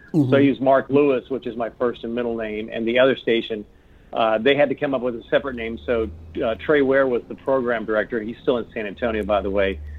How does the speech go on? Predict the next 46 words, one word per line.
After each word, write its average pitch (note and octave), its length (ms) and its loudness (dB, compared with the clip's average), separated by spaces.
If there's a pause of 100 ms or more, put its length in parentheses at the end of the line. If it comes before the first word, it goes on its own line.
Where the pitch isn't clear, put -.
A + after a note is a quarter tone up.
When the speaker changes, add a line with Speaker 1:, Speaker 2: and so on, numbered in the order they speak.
(220)
Speaker 2:
He C3+ 100 2
said, A#2 240 0
"You'll E3+ 160 6
be E3+ 160 6
Hawkeye. D3+ 680 0
That'll F#3 180 -6
be E3+ 140 -6
a D#3 60 -6
great D#3+ 300 -6
name, D#3+ 280 -6
like A#2 200 -4
Eye D3+ 220 2
in D#3 140 -6
the D3 180 -6
Sky." D#3+ 520 -2
And, A2+ 280 -6
Speaker 1:
<laughs> - 400 -12
Speaker 2:
and B2+ 100 -2
Speaker 1:
I B2 40 2
Speaker 2:
I - 20 2
Speaker 1:
love A#2 300 0
Speaker 2:
thought, - 0 -
Speaker 1:
it. - 340 -16
Speaker 2:
"This G3 220 2
name C#3+ 180 -2
is G2 80 -10
gonna G#2+ 220 -4 (200)
stick. B2+ 300 4 (100)
I'm B2 140 -2
Speaker 1:
It D#3+ 80 4
Speaker 2:
never D3 160 4
gonna D#3+ 140 4
Speaker 1:
will. D3 60 2
Speaker 2:
get C#3 100 0
rid C3+ 160 2
of B2+ 80 0
this B2 160 -2
name." A#2 440 -2 (600)
And A2 120 -2
it A2+ 140 -2
did. A2 420 4
So, G#2 300 -2 (580)
uh, - 260 -10
you - 100 -10
know, G#2 220 -8
it's, A2+ 160 -6